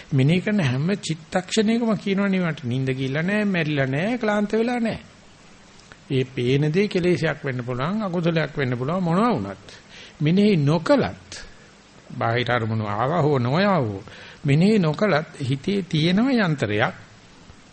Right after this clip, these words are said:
මම මැරිලා නෑ කියන්නේ. මට නිින්ද ගිල්ල නෑ කියන්නේ. මට ක්ලාන්ත වෙලා නෑ. මේකට තමයි බුදුන්සේ භවය කියලා දන්නේ. පැවැත්ම කියලා. භවය. මේකට බයයි.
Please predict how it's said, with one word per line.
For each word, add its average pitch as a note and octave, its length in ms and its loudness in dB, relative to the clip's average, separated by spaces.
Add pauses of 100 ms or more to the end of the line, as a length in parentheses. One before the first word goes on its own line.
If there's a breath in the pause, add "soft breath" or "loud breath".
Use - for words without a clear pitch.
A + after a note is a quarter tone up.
(360)
මම D#3+ 240 -2
මැරිලා A#3 360 -2
නෑ G#2 200 -8
කියන්නේ. - 340 -18 (120)
මට B2+ 200 -6
නිින්ද E3+ 240 0
ගිල්ල A#3 240 0
නෑ C3 240 -2
කියන්නේ. G2+ 280 -10
මට A#2+ 500 -4 (240 loud breath)
ක්ලාන්ත F3 400 -2
වෙලා G#3+ 220 0
නෑ. C3 100 -4
මේකට F3+ 320 -2
තමයි G#3+ 200 -2
බුදුන්සේ G#3 380 0
භවය G3 400 2
කියලා F3 240 -4
දන්නේ. D#3+ 280 -8 (800)
පැවැත්ම D#3 520 -2
කියලා. G2+ 340 -12 (600)
භවය. D3+ 340 0 (520 loud breath)
මේකට E3+ 400 0
බයයි. A#3 320 -4